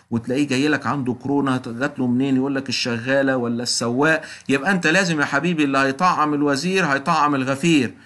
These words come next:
اللي هيطعم الغني هيطعم الإيه؟ الفقير، اللي هيطعم السلطان هيطعم مين؟ ال-، ال-، الحارس وبتاع الأمن. وهنا زي ما اتفقنا، أنا من بدري يا جماعة أنا عمال أقول الكورونا بيتطور وينتشر بسرعة، أكبر موجة،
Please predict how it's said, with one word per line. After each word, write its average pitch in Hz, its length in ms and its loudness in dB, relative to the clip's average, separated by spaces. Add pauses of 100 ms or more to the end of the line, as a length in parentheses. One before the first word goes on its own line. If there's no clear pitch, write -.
(140)
اللي 127 140 2
هيطعم 143 460 2
الغني 160 400 2
هيطعم 156 460 2
الإيه؟ 156 360 2 (320)
الفقير، 139 520 2
اللي 131 200 0
هيطعم 147 560 2
السلطان 160 600 2
هيطعم 151 600 2
مين؟ 175 220 4 (460)
ال-، 139 200 2
ال-، 131 500 2
الحارس 147 520 2
وبتاع 127 480 0
الأمن. 87 300 -4 (520)
وهنا 214 280 4
زي 220 180 2
ما 202 80 2
اتفقنا، 180 500 2
أنا 165 100 2
من 143 160 0
بدري 165 260 2
يا 139 60 4
جماعة 151 260 2
أنا 143 100 4
عمال 139 200 2
أقول 151 200 4
الكورونا 139 440 0
بيتطور 127 560 0
وينتشر 120 380 -2
بسرعة، 156 540 -2 (220)
أكبر 131 320 2
موجة، 147 400 2